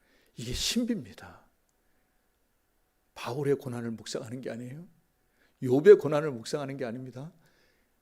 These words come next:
예수님의 고난을 묵상하는 겁니다. 예수님의 고난의 깊이와 넓이와 높이를 한번 생각해 보는 거예요. 그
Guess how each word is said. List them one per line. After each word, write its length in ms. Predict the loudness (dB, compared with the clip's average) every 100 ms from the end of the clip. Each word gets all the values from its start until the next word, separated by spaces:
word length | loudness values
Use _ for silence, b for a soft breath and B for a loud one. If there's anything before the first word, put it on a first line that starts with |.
| _
예수님의 880 | -12 -10 -8 -10 -10 -10 -8 -8 -10
고난을 400 | -14 -16 -16 -20
묵상하는 440 | -20 -20 -20 -20
겁니다. 380 | -20 _ _ _ _ _ _ B B B B B _ -10
예수님의 680 | -4 -2 -2 -6 -6 -6 -8
고난의 460 | -10 -10 -8 -10
깊이와 500 | -14 -20 -18 -18 -18 -14
넓이와 460 | -10 -8 -6 -6 -4
높이를 420 | -6 -6 -8 -8
한번 240 | -10 -14
생각해 380 | -14 -16 -18 -20
보는 200 | -20 -20
거예요. 180 | -20 -20 -20 _ _ b b b b b b _ _ _ _
그 140 | -20